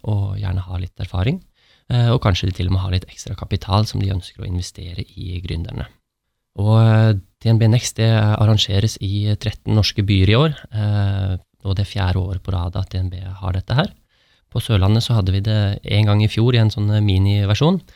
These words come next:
eh, og da sa-, samlet vi sammen, eh, forskjellige gründere og investorer for å diskutere hva som skal til for å øke investeringslysten på Sørlandet.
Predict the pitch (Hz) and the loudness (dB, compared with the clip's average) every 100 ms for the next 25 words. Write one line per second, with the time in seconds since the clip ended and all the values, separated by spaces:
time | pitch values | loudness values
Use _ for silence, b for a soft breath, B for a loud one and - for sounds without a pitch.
0 | b b b - 104 101 - - 98 101 | b b b -2 0 2 0 2 2 0
1 | - - - 101 95 87 92 90 98 101 | -2 -10 -2 0 0 -2 -2 -2 0 0
2 | 95 92 90 92 95 92 92 87 87 92 | -2 -4 -6 -8 -6 -4 -2 -4 -6 -6
3 | 101 90 92 90 92 95 95 92 104 127 | -4 -4 -6 -4 -4 -4 -4 -4 -4 -4
4 | - 90 92 - - 113 98 90 90 90 | -4 -6 -6 -8 -14 -10 -8 -6 -8 -8
5 | - - 98 - 98 107 - 90 87 - | -10 -10 -10 -6 -4 -4 -4 -4 -4 -4
6 | 98 85 - - 90 92 - 90 87 - | -4 -4 -6 -10 -6 -8 -10 -16 -14 -16
7 | - - 90 - - 90 - - | -12 -8 -8 -8 -8 -8 -8 -10